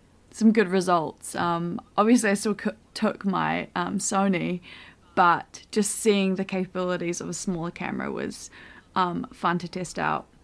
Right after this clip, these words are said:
And in terms of how much I filmed, I, um, I filmed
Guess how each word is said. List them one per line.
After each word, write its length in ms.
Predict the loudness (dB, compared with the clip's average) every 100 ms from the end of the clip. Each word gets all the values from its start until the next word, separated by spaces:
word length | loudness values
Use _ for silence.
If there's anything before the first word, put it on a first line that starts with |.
| -20 -20 -20 -20 _ _ -4
And 260 | 0 0 0
in 120 | 0
terms 200 | 0 2
of 100 | 0
how 180 | 2 2
much 180 | 2 -2
I 80 | -6
filmed, 460 | -4 -2 -2 -6 -4
I, 520 | 0 2 2 0 0 -2
um, 560 | -2 -2 -2 -2 -4 -6 -12 _ _ _ _ -20 -20 -20 _ -20 -20 -20 -20 -20 -20 _ -18
I 100 | -10
filmed 480 | -4 -4 -4 -8